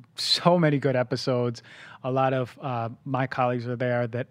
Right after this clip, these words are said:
some of them that have actually been here are gonna come here. So check out that show. Check out the book, uh, both Sleep Smarter and Eat Smarter, April twenty twenty.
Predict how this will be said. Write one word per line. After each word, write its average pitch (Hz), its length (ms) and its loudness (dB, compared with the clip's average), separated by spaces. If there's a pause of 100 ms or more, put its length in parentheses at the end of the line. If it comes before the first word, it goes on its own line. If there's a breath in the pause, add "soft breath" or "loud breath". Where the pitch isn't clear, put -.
some 151 180 -2
of 139 60 0
them 131 120 -2
that 123 100 -4
have 113 100 -6
actually 120 260 -6
been 127 200 -2
here 123 160 -2
are 120 40 -4
gonna 117 160 -6
come 123 220 -6
here. 113 220 -8
So 117 320 -4 (340 loud breath)
check - 240 -2
out 143 140 2
that 139 200 0
show. 123 440 0 (180 loud breath)
Check 175 160 4
out 170 80 6
the 147 80 0
book, 131 640 2 (340 loud breath)
uh, 127 300 0 (140)
both 127 180 -2
Sleep 139 260 -4
Smarter 127 400 -2
and 135 220 -6 (180)
Eat 139 160 -12
Smarter, 113 540 -8
April 147 400 -2
twenty 123 380 -2
twenty. 151 580 2